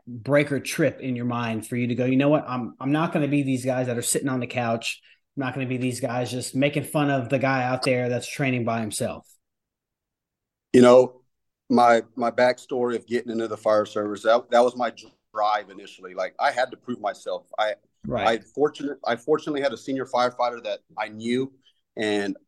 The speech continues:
Speaker 2: I took it, anything he said just in stone. Like, he said, "This is how it needs to be done. I'm gonna get it done."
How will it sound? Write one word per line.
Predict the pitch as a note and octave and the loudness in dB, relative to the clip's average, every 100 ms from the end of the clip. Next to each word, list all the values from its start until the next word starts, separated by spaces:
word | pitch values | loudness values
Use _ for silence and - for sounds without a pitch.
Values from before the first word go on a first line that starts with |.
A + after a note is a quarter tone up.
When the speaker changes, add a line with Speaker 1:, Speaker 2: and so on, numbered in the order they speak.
| _ | _
Speaker 2:
I | A2 A#2 | -2 -2
took | - D3 C3+ | 2 0 2
it, | C3 A#2+ - | 2 0 0
anything | B2+ C3+ C3 | 0 0 0
he | B2 | -2
said | A2+ A#2+ A2+ | 0 0 0
just | G#2 A#2 | -4 -10
in | |
stone. | F#2 - G#2+ F#2+ | -12 0 2 4
Like, | F2+ F2 | 0 -2
he | G#2 | -2
said, | A#2 A2 | 0 2
"This | B2 B2+ | 0 2
is | |
how | C3 C3 | 2 4
it | |
needs | C3 | 2
to | A#2+ | -2
be | B2 | 0
done. | D3 E3 F3 - _ _ _ _ _ _ _ _ | 4 4 2 -4 _ _ _ _ _ _ _ _
I'm | A#2 A#2+ | 0 2
gonna | A#2+ | 2
get | A#2 A2+ | -2 -6
it | |
done." | A2 G2+ | -4 -4